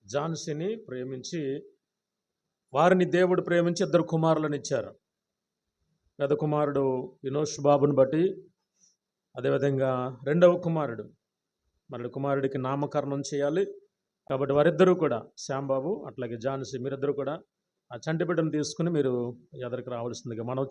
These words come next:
చేస్తూ ఉన్నాం. వారి కొరకు చిన్న వాక్యాన్ని మనము చదువుకొని ప్రార్థన చేసుకుందాం.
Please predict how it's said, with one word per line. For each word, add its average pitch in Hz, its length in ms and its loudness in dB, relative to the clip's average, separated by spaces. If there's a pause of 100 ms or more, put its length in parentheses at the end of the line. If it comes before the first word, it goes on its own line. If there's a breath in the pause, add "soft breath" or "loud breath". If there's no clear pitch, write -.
చేస్తూ 143 300 -4
ఉన్నాం. 151 280 -6 (2000)
వారి 135 140 -2
కొరకు 135 300 -2
చిన్న 151 220 -8
వాక్యాన్ని 131 800 -6 (720)
మనము 117 200 -10
చదువుకొని 139 760 -4 (1500)
ప్రార్థన 160 440 2
చేసుకుందాం. 156 520 -2